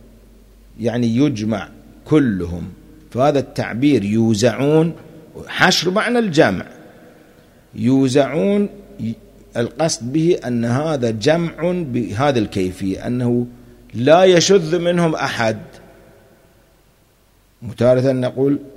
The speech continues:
جمعوا أو اجتمعوا ولو كان واحد منهم ما وصل مثلًا، لا، إذا قلنا بأنهم يوزعون يعني أصلًا ما يخلونهم يروحون، يجمعون كلهم. هذا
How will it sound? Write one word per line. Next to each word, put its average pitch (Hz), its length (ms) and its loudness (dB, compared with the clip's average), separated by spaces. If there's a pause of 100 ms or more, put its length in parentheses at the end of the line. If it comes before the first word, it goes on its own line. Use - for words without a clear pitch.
(100)
جمعوا 160 720 2
أو 113 160 0
اجتمعوا 160 920 -2
ولو 208 300 2
كان 196 380 -2 (500)
واحد 165 360 0
منهم 147 320 -2
ما 147 80 -4
وصل 101 440 -4
مثلًا، 98 380 -6 (1000)
لا، 120 240 -4
إذا 123 140 -2
قلنا 170 320 0
بأنهم 175 540 -4
يوزعون 160 880 2
يعني 175 380 0
أصلًا 175 380 -4
ما 175 220 0
يخلونهم 180 640 0
يروحون، 107 560 0 (100)
يجمعون 139 500 -2
كلهم. 127 640 2 (1200)
هذا 113 280 -6